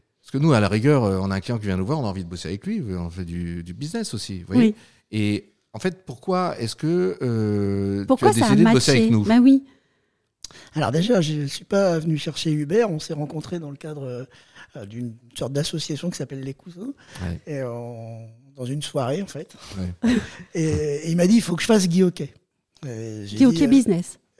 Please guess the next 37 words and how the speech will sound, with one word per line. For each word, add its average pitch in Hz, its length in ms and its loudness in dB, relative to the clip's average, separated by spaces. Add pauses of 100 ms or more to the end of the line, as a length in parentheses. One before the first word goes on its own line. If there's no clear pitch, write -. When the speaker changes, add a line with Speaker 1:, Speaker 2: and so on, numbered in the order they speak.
Speaker 3:
Non, 262 200 0
Speaker 1:
Non, - 80 -4
Speaker 3:
Guy 247 80 8
Speaker 1:
non. 233 80 6
Speaker 3:
Hockey, 202 200 6
tout 214 160 2
Speaker 2:
Guy - 80 -12
Speaker 3:
court. 302 140 10
Speaker 2:
Hockey, 427 80 8
Speaker 3:
D'abord, 208 220 10
en 196 40 8
premier 175 160 6
temps, 240 80 4
Speaker 2:
oui. 233 80 4
Speaker 3:
c'était, 190 200 0
il 190 220 -2
faut 302 140 -6
que - 40 -8
je - 60 -10
fasse 220 160 -2
Guy 185 100 0
Hockey. 185 360 2
Je - 80 -6
pense 156 160 -2
qu'il 143 120 -4
avait 127 180 -4
une 139 100 -2
idée 151 160 -6
assez 151 160 -14
précise 139 320 -12
sur - 120 -12
le 135 60 -10
sujet. 139 300 -8
En 262 80 -8
tout 147 120 -18
cas, 165 120 -10
euh, 143 180 -6